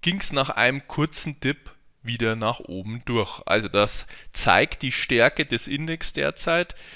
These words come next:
Die Käufer lassen kaum etwas zu. Das höchste der Gefühle war hier dieser Pullback an die Unterstützungszone um dreitausendvierhundert Punkten.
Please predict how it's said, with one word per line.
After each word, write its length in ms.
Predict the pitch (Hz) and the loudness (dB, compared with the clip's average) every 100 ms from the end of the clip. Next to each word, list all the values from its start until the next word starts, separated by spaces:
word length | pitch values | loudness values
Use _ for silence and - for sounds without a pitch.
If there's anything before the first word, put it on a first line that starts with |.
| - | -14
Die 80 | 120 | -12
Käufer 400 | - 120 123 120 | -4 -2 0 0
lassen 320 | 98 110 - | 0 0 -2
kaum 280 | - 110 110 | -2 0 0
etwas 460 | 95 - 98 - - | -4 -4 -4 -4 -8
zu. 160 | 139 | -8
Das 300 | 151 135 - | -4 -6 -4
höchste 340 | 127 - - 117 | -6 -6 -8 -4
der 120 | 110 | -4
Gefühle 440 | 120 - 123 123 | -4 -6 -6 -4
war 140 | 98 107 | -2 -2
hier 120 | 110 | -4
dieser 260 | 110 - 101 | -4 -4 -6
Pullback 600 | - 120 - 101 - - | -6 -8 -4 -4 -4 -6
an 240 | 98 101 - - - - - | -6 -6 -12 -20 -20 -18 -10
die 60 | |
Unterstützungszone 1040 | 120 110 - 127 - 117 113 - 113 113 104 | -8 -6 -6 -8 -10 -12 -12 -10 -8 -6 -8
um 120 | 107 | -4
dreitausendvierhundert 1160 | 95 98 - 104 98 - 98 147 160 165 156 - | 0 0 0 -2 -2 -6 -8 -4 -4 -2 -6 -6
Punkten. 500 | 156 156 - 147 | -8 -8 -10 -8